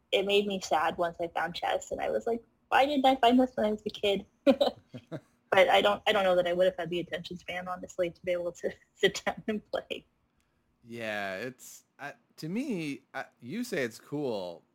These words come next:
Speaker 2: I think it's kinda bizarre. Like, as someone who has a six-year-old who really loves chess, I don't think she's real excited about going to a tournament and having to play, you know, six rounds against adults. I,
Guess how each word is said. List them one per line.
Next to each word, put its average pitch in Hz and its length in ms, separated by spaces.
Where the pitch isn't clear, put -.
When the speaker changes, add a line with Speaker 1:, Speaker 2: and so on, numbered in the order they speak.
Speaker 2:
I 170 120
think 440 180
it's - 120
kinda 143 380
bizarre. 110 640
Like, 101 240
as 143 200
someone 151 260
who 117 100
has 123 400
a 104 60
six-year-old 95 880
who 131 240
really 131 320
loves 110 400
chess, - 640
I - 60
don't 349 180
think 349 180
she's 202 220
real 175 200
excited 160 480
about 95 320
going 110 260
to 113 120
a 98 40
tournament 113 640
and 98 180
having 107 460
to 98 80
play, 98 1300
you 101 80
know, 90 80
six - 300
rounds 101 300
against 95 280
adults. 92 560
I, 95 60